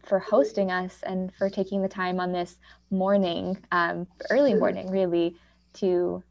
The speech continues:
join with us. Um, if you wanna learn more about this exhibition, I do encourage you to visit the Mori Museum of Art's website. They do have a wonderful, um, website and web page on the exhibition with more information.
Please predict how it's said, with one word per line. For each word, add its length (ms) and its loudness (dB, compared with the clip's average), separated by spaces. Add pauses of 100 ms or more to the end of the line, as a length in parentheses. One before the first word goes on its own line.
(160)
join 260 -6
with 200 -6
us. 180 -2 (880)
Um, 460 -6 (200)
if 260 0
you 80 2
wanna 220 2
learn 220 4
more 180 4
about 220 4
this 160 -4
exhibition, 840 -2
I 120 0
do 300 -2
encourage 600 -2
you 180 0
to 240 -6
visit 420 2
the 80 -2
Mori 600 -2
Museum 480 -2
of 120 0
Art's 300 -4
website. 680 -2
They 120 2
do 140 -2
have 200 -2
a 80 2
wonderful, 840 0 (340)
um, 220 -2
website 680 2
and 180 -4
web 200 0
page 380 0
on 220 0
the 60 -2
exhibition 460 -4
with 140 -8
more 140 -6
information. 760 -4